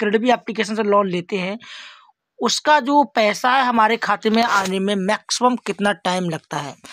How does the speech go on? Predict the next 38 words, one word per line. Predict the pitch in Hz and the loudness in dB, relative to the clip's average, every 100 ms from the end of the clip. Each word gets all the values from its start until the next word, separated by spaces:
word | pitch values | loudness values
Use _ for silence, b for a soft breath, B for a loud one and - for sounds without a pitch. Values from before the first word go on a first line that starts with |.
| B - | B -4
So | 233 | 2
गाइस, | 254 277 240 185 | 2 2 -2 -2
वीडियो | 214 233 | 4 6
आप | 233 - | 4 2
कंप्लीट | 196 180 214 | -2 0 2
देखें, | 202 208 240 147 | 2 2 0 0
बहुत | 180 208 226 | 2 2 0
ही | |
इंपॉर्टेंट | 214 190 180 190 170 | -4 -4 -4 -4 -4
वीडियो | 160 165 214 | -4 2 2
है। | 220 277 B B - | 2 -2 B B -2
और | 254 | 0
अगर | - 262 269 285 | 2 2 2 2
आपका | 254 - | 0 0
पैसा | 247 233 226 | 0 0 0
नहीं | 208 196 233 | -2 2 2
आता | 226 - 190 | 2 2 0
है, | 214 233 B B - | -2 -4 B B 2
तो | |
ऐसी | 220 214 247 | 2 2 0
कंडीशन | 220 208 208 214 | 2 2 2 2
में | 220 233 - | 4 2 2
आप | 190 196 | 0 0
क्या | - 202 | -2 -2
कर | 208 202 | 0 -2
सकते | 170 196 - | -2 -8 -4
हैं | 208 240 | -2 0
और | 233 208 208 | 2 0 2
आप | 196 190 - | 0 0 -4
कहाँ | 170 190 | -8 -6
पर | 202 | -6
कंप्लेंट | - 170 151 170 175 | -4 -6 -2 -4 -2
कर | - 180 | -2 -4
सकते | 180 - 208 | -6 -4 -2
हैं | |
जिससे | 208 190 202 | -2 -2 0
आपका | 185 - | -2 0
पैसा | 175 165 143 208 | -4 -4 -2 -2